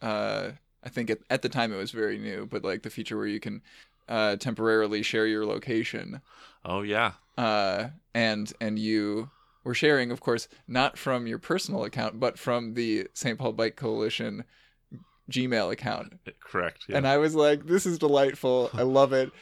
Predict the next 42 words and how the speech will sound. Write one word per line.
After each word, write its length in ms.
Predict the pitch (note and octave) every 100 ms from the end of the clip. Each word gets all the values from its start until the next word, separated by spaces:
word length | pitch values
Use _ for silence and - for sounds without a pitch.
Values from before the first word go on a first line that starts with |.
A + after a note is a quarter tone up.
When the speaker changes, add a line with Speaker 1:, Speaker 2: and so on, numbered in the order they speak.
| -
Speaker 1:
It 20 | A#2+
was 120 | B2
also 200 | D3 D3+
very 240 | C3+ C3+
useful 260 | B2+ C3+ B2
for 140 | -
me 120 | A#2+ A2+
because 340 | A2+ A#2+ A2+
I 220 | G#2+ G#2+
was 200 | A2 A2+
not 200 | A#2 A2
able 180 | A#2+ A2+
to 160 | A#2 A2+
get 240 | A#2 -
to 120 | - A#2
the 80 |
beginning 480 | G#2 G#2+ C#3+ D3+ A2+
of 120 | A2
the 100 | A2
ride, 420 | A2 A2 A2+ A#2 - _ _ _
but 120 | - A2+
I 80 |
came 200 | G#2 A2
and 80 | G#2
caught 160 | A2 G2+
up 160 | G#2
with 100 | G2+
you 80 | G#2+
guys. 320 | - - - - _
Speaker 2:
Right. 320 | - G2 E2+ - _ - - -
Yeah, 220 | A2 G#2
that 140 | A2 A#2+
was, 260 | B2+ A#2+
uh, 480 | A#2 A2 G#2 G#2 G2+
something 260 | - A2 A2
I 60 |
think 160 | A2 A2
we 60 |
did 120 | A2+ A#2+
once. 240 | C3 - _ -
Speaker 1:
<laughs> 300 | C#3+ - D#3+ - - - A3 -
Speaker 2:
But 280 | C3 A#2+